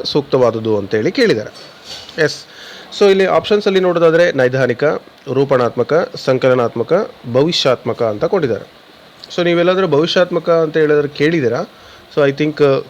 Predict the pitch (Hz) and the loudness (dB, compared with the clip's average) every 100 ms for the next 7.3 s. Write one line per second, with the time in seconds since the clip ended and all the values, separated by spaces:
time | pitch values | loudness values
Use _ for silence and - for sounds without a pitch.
0 | - 151 165 180 165 143 127 120 117 104 | -4 0 2 2 2 2 -2 -2 -2 -2
1 | 107 160 226 - - - - - - - | 0 -2 -4 -14 -20 -20 -20 -20 -20 -20
2 | - - - - - - 170 151 170 180 | -20 -20 -20 -20 -18 -4 2 4 2 2
3 | 180 139 123 123 107 139 220 - 131 113 | 2 2 0 -2 -2 -2 -4 -6 -4 -2
4 | 156 147 131 120 113 104 98 - 214 - | -4 -2 0 2 0 -2 -4 -4 -4 -6
5 | - - - - - 143 147 190 202 180 | -20 -20 -20 -4 -2 2 2 2 2 2
6 | 175 170 170 170 - 156 156 151 147 127 | 0 -2 2 0 0 0 0 2 2 2
7 | 123 147 190 | 0 -2 -4